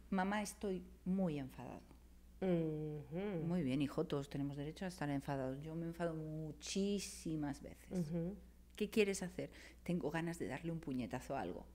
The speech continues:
Speaker 1: "Vale, busca una pared, pero esta no, que esta es de, esta es de
Speaker 2: De
Speaker 1: mentira".
Speaker 2: gypsum y la
Speaker 1: Es,
Speaker 2: otra
Speaker 1: se
Speaker 2: la
Speaker 1: rompe.
Speaker 2: acabo de pintar.
Speaker 1: "Dale a la de
Speaker 2: <laughs>
Speaker 1: cemento".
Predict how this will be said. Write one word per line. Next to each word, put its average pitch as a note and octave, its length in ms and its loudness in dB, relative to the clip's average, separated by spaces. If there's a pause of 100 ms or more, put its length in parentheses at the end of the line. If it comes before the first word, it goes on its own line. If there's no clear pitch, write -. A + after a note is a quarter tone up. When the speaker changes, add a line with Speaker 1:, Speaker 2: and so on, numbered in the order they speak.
(140)
Speaker 1:
"Vale, B2 260 0
busca F3 260 -2
una F3+ 140 -2
pared, D3 240 0
pero F3 160 4
esta A3 200 2
no, A#3 240 6
que F3 80 2
esta F3+ 220 2
es F3+ 80 2
de, E3 380 4 (120)
esta - 260 0
es E3+ 80 4
de E3+ 80 4
Speaker 2:
De E3 100 4
Speaker 1:
mentira". F#3+ 320 10
Speaker 2:
gypsum C#4+ 220 8 (160)
y F#3 300 10
la F#3 100 12
Speaker 1:
Es, F#3 60 10
Speaker 2:
otra F#3 280 8
Speaker 1:
se F#3+ 80 12
Speaker 2:
la G3 60 10
Speaker 1:
rompe. F#3 220 12
Speaker 2:
acabo F#3 220 12
de F#3 80 12
pintar. E3 340 4 (180)
Speaker 1:
"Dale F#3+ 500 8
a F#3+ 120 12
la D#3+ 260 12
de C#3+ 340 8
Speaker 2:
<laughs> - 60 -6
Speaker 1:
cemento". C#3 440 6